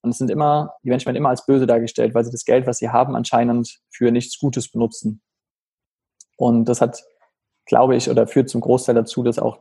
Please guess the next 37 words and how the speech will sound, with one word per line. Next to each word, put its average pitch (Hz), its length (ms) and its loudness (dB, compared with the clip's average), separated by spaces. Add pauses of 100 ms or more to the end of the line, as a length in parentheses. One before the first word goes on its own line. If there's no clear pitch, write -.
das 113 180 -8
Bild, 135 260 2
was 117 140 -2
Menschen 120 280 -4
von 120 120 -6
Geld 113 220 0
haben, 117 280 2
sehr, 117 420 -2
sehr 113 160 -2
negativ 120 440 0
behaftet - 340 -4
ist. - 300 -4 (760)
Und 117 340 2
ich - 140 0
sehe 143 80 4
es 135 80 2
aber 123 100 4
letzten 127 260 0
Endes 123 220 -2
einfach 123 300 0
nur 127 180 -2
als, 117 560 -4
als 120 220 0
Verstärker 127 640 0
und 120 260 -6
als, - 500 -2 (440)
ich - 40 -20
sag 120 120 -2
mal, 113 80 2
Mittel 135 240 0
zum 117 160 -4
Zweck. 120 340 -2 (800)
Bedeutet, 117 760 0 (400)
ähm, 113 440 -6
ich - 160 -16
brauche 135 340 0
Geld 147 480 -2